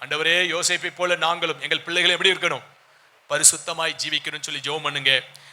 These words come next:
ஜெபந்தான் அந்த நன்மையை நம்ம வாழ்க்கையில கொண்டு வந்து சேர்க்கணும், சேர்க்கும். பரிசுத்தமா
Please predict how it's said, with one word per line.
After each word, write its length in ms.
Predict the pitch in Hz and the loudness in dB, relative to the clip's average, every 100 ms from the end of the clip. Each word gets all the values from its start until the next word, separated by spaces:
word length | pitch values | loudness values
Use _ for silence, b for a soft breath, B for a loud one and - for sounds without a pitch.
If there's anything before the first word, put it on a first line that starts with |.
| b - | b -4
ஜெபந்தான் 640 | 143 165 180 180 185 202 | 0 0 0 4 6 6
அந்த 200 | 170 160 | 4 -4
நன்மையை 360 | 151 160 170 160 | -4 -2 -2 -2
நம்ம 300 | 151 147 147 | -4 -4 -4
வாழ்க்கையில 260 | 143 143 | -4 -6
கொண்டு 220 | 139 135 | -6 -8
வந்து 160 | 139 131 131 | -6 2 2
சேர்க்கணும், 320 | 127 120 104 _ - | 2 -6 -14 _ -10
சேர்க்கும். 400 | - 170 - - _ b b b b - | 0 0 0 -14 _ b b b b -10
பரிசுத்தமா 420 | 143 147 170 180 | -8 -6 -4 2